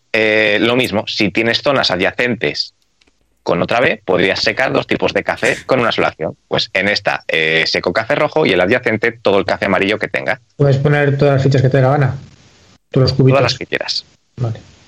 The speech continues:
Speaker 1: Mm, ¿vale? Acción B,
Speaker 2: ¿Qué
Speaker 1: seca.
Speaker 2: ventaja hay con no poner todo?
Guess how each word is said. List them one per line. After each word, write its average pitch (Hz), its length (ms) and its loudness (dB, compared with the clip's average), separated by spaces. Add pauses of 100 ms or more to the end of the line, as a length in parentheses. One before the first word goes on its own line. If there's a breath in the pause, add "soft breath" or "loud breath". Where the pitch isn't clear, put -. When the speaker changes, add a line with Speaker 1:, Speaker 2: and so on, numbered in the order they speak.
(280)
Speaker 1:
Mm, 98 160 -2 (560)
¿vale? - 220 -2 (300)
Acción 104 340 -2
B, 175 60 2
Speaker 2:
¿Qué 143 120 4
Speaker 1:
seca. 143 120 4
Speaker 2:
ventaja 139 500 0
hay 131 140 4
con 131 180 2
no 131 120 4
poner 131 260 4
todo? 123 320 2